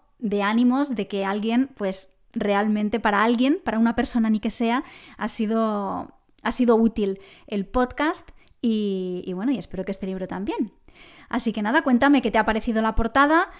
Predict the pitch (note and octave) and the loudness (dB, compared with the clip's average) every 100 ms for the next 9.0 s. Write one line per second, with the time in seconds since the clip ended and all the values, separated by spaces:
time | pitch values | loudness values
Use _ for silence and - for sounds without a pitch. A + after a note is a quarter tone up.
0 | - - G3+ G3+ G3 G#3 G3+ G#3+ G#3+ G#3+ | -20 -8 -6 -4 -4 -2 -2 -2 -2 -2
1 | G#3 G#3+ A3 A3+ A3 A3 A3+ B3 C4+ C#4+ | 0 0 0 0 2 2 4 4 4 4
2 | C#4+ A3 G#3+ G#3+ - A3+ G#3+ G#3+ G#3+ A3 | 2 -2 -2 -4 -4 -4 -2 -2 -2 -2
3 | G#3+ G#3+ A3+ G#3+ G#3+ G#3+ A3+ A3 A3 G#3 | -2 -4 -4 -4 -4 -4 -4 -4 -2 -2
4 | A3 A3+ A3+ A3+ G#3+ A3+ B3+ A#3 G3+ G#3 | -2 -2 -2 -2 -2 0 2 0 -2 -6
5 | G3+ G3+ G#3 G#3 G#3 G3+ G3 G#3 G#3 A3+ | -4 -6 -6 -6 -6 -8 -6 -8 -4 -2
6 | A#3+ A3+ G#3 G3+ G3 G#3+ G#3+ G3 - A3 | -2 -2 -6 -6 -8 -6 -6 -6 -6 -4
7 | A3+ A#3+ A3 - G3 F#3+ F#3+ F3+ F3 E3 | -2 -2 -4 -6 -10 -10 -8 -10 -10 -10
8 | G3+ C#4+ C#4 A3 G3+ G3 G#3+ - C4 D#4+ | -4 0 0 0 -4 -8 -8 -4 -2 -2